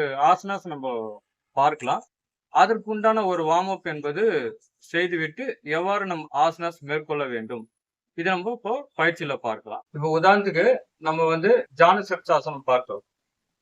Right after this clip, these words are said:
இப்போ இந்த காலை இப்படி மடக்கிறோம், மடக்கிட்டு இப்போ உதாரணத்துக்கு இன்னொன்னு நம்ம பார்க்கும் பொழுது, இப்போ நம்ம ஒரு ஆசனம் செய்யும் பொழுது எடுத்த உடனே நம்ம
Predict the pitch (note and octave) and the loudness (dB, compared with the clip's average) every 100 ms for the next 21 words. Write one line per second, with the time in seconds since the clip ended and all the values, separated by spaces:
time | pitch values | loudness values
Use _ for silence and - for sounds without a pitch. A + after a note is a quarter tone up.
0 | _ _ _ _ F#3+ E3 D#3 F3 F3+ D3 | _ _ _ _ -2 0 6 8 8 2
1 | C3+ C3+ D3 A2 - _ _ _ _ _ | 0 0 0 -6 -12 _ _ _ _ _
2 | _ - C3+ D#3+ B2+ C3 A3 - _ _ | _ -2 0 2 4 4 4 -2 _ _
3 | _ _ - D3 D#3 F3+ G#3 G#3 G3+ F#3+ | _ _ -8 0 2 4 4 2 -2 0
4 | A3 G#3+ G3 D#3+ D#3 E3+ F#3 E3 B2+ A#2+ | 2 2 0 0 6 6 4 -2 -2 2
5 | G#3 B3+ - D#3+ E3+ F3 E3 D#3+ D#3 E3 | 0 0 -6 -6 -2 0 0 2 8 8
6 | A3+ B3+ G#3+ - F#3 F#3+ E3 C#3 B2 C3+ | 8 2 -4 0 2 2 2 -2 -2 -4
7 | - _ _ _ _ _ _ C#3 G3 G#3+ | -6 _ _ _ _ _ _ 6 6 6
8 | G#3 G#3 A#3 G#3+ F3+ | 4 4 2 2 4